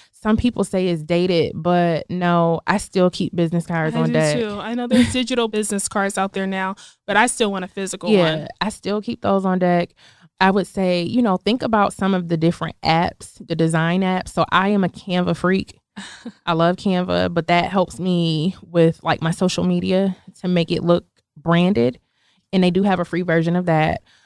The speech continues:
Speaker 1: There's another app I like to use called Ripple. Yeah, R I P L. And Ripple has a free version and also a paid,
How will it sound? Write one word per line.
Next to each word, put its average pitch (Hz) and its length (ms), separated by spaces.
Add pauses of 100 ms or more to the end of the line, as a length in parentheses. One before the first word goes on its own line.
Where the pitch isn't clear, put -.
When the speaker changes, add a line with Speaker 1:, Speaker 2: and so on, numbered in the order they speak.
(160)
Speaker 1:
There's 175 300
another 180 440
app 175 240
I 170 60
like 170 260
to 185 120
use 170 280
called 170 460
Ripple. 190 440 (540)
Yeah, 190 320
R 185 240
I 185 260 (420)
P - 300
L. 180 440 (600)
And 170 380
Ripple 190 380
has 175 240
a 156 60
free 226 180
version 208 380
and 175 100
also 165 340
a 165 60
paid, 175 640